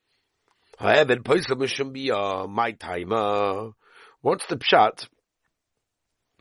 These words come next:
That it passes mishum bia, but not mishum zera. Why not? Oh my God, ha'isha v'yolda tzia. So we know from there that the blood of the shifcha is like that, and therefore not miyachas it after the father. Mamzer posel l'maychel, tanu rabba babanon.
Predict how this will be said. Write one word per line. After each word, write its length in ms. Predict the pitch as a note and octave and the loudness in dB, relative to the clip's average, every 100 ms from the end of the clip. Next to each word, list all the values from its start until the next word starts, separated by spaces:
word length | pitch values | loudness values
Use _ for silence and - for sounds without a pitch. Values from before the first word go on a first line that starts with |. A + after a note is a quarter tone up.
| - - - - | -18 -16 -6 0
That 140 | A2+ | 2
it 80 | A2+ | 2
passes 320 | C#3+ F3 E3+ | 2 2 2
mishum 260 | D3+ E3+ D#3 | 2 2 4
bia, 160 | B3+ | 6
but 100 | D#3+ | 6
not 140 | E3 E3 | 4 2
mishum 260 | C#3+ D#3 | -2 -4
zera. 360 | A#2 B2+ G2 D#2 _ _ _ | 0 0 0 -8 _ _ _
Why 220 | - A#2 B2 | 2 4 4
not? 220 | F#2 - _ _ - _ | 0 -6 _ _ -20 _
Oh 100 | E2+ | -6
my 160 | E2+ G2 | 0 0
God, 240 | - G3+ | 4 4
ha'isha 360 | D#3+ G3+ A3 A3+ | 4 4 2 0
v'yolda 400 | F#3 G#3 A3 F#3+ | 0 2 2 0
tzia. 360 | - G#3+ G3 - _ _ _ | -2 0 0 -2 _ _ _
So 120 | - | -8
we 40 | G#2+ | 2
know 140 | D#3 | 4
from 140 | F3 G3+ | 6 6
there 100 | G#3+ | 6
that 140 | E3 | 4
the 80 | C3+ | -2
blood 300 | A#2 F#3 F3+ | 4 4 4
of 60 | |
the 60 | D#3+ | -2
shifcha 340 | C3 G#3 D3+ | -2 -2 0
is 100 | C#3+ | 0
like 200 | A2 G2+ | 2 0
that, 280 | F#3+ G#3 - _ - - | 2 0 -2 _ -20 -14
and 120 | A#2 | -4
therefore 240 | B2+ A#2 B2 | -2 0 0
not 140 | C3 | 0
miyachas 440 | B2 C3+ G#2 A2 | 0 -2 -2 -6
it 80 | A2+ | -4
after 240 | A#2+ A3 G2+ | -4 -4 -8
the 80 | F#2+ | -6
father. 260 | G2+ F2+ | -4 -4
Mamzer 340 | F2+ D#3 B2+ A#2+ | -4 -6 -6 -4
posel 320 | C#3 B2+ C3 | -4 -2 -6
l'maychel, 1160 | C3 D#3 D#3+ C3+ C3+ C3 C#3 C3 D3 C#3 C3 | -4 -4 -4 -2 0 2 0 -2 -4 -4 -6
tanu 480 | B2 A#2 A2+ A2 A2 | -4 -4 -2 -2 -2
rabba 420 | G#2 G2 G2+ C#3+ C3 | -2 -2 -2 -2 0
babanon. 1300 | A#2 A2 A2 G#2 G2+ G#2 G#2 G2 G#2 G2+ G2+ G2+ | -2 -2 -4 -4 -4 -4 -8 -12 -12 -12 -14 -16